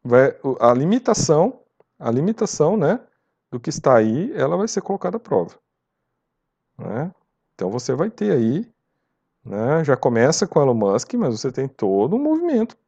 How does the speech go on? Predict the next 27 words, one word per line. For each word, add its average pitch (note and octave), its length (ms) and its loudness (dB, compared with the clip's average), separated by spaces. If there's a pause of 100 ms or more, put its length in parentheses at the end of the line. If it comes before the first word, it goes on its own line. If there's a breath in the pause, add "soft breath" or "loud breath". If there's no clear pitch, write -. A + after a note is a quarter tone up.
(340)
acompanhando A#3 680 0
isso, F#3 340 -2 (680)
né? B2 180 -2
Movimento A2+ 540 -2
europeu B2+ 680 0 (560)
e D3 260 0
outras G#3 600 6
criptomoedas B2 580 0
aproveitando A#2+ 680 2
a G#3 40 0
oportunidade, B2 680 0
outras C#3 240 -2
blockchains A#2 520 -2
aproveitando D3+ 500 -2
a - 20 0
oportunidade, D#3 800 -2 (640)
vão C3+ 380 2
ocupar C#3+ 420 2
esse D3 140 -4
espaço, - 420 2
porque G#3+ 440 -2
essa A#2+ 440 6
é F3 40 0
a G#3 40 0
lógica C3 380 0
do G#2 60 -2
mercado C#3 500 -4